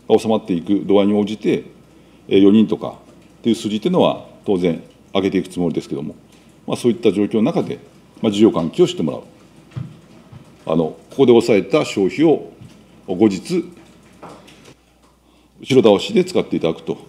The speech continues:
いう対策で、まあ、乗り切るというのはもう何、繰り返し申し上げているところですから、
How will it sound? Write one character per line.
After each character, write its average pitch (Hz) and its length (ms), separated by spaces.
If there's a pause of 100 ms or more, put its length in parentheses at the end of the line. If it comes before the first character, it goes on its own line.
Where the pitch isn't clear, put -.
(260)
い 113 80
う 107 60
対 107 160
策 120 240
で、 165 300
ま 110 80
あ、 - 20
乗 95 80
り 92 80
切 104 80
る 95 80
と 104 60
い - 20
う 151 40
の 147 60
は 95 40
も 80 80
う 82 40
何、 92 180
繰 - 100
り 92 80
返 87 120
し 78 120
申 78 100
し - 40
上 82 80
げ 71 40
て - 60
い - 20
る 64 60
と 65 60
こ 65 40
ろ 62 60
で - 60
す - 60
か - 80
ら、 - 60